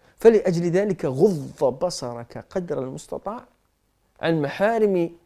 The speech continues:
صاحب المنزل وعن رؤية كل ما لا يريد ربما لك أن تراه. من الآداب كذلك هو الأدب الثامن،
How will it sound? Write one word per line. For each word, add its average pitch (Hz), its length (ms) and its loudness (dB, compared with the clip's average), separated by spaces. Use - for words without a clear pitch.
صاحب 190 520 -4
المنزل 214 560 -2
وعن 180 520 0
رؤية 190 580 2
كل 254 460 2
ما 196 200 4
لا 226 180 4
يريد 196 380 2
ربما 151 480 0
لك 151 340 -4
أن 110 120 -10
تراه. 87 300 -14
من 127 200 -2
الآداب 120 580 0
كذلك 120 500 -4
هو 127 160 -6
الأدب 110 280 -6
الثامن، 175 500 -8